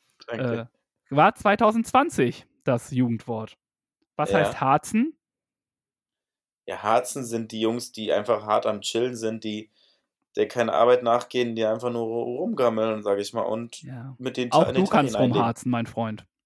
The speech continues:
Speaker 2: Rumharzen ist einfach nur abhängen, rumhängen.
Speaker 1: Ah, okay,
Speaker 2: Genau.
Speaker 1: ja.
Speaker 2: Jugendwort zweitausendneun.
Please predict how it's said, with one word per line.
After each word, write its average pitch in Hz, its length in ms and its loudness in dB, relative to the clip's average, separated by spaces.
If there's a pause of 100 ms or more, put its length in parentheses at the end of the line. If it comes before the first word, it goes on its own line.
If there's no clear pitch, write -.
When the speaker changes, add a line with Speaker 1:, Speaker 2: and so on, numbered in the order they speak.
Speaker 2:
Rumharzen 175 420 2
ist 151 60 -2
einfach 160 140 2
nur 147 160 4
abhängen, 113 520 -4
rumhängen. 135 600 0 (640)
Speaker 1:
Ah, 123 580 2
okay, 107 300 -2
Speaker 2:
Genau. 117 220 -14
Speaker 1:
ja. 92 240 -12 (140)
Speaker 2:
Jugendwort 180 760 0
zweitausendneun. 156 1200 2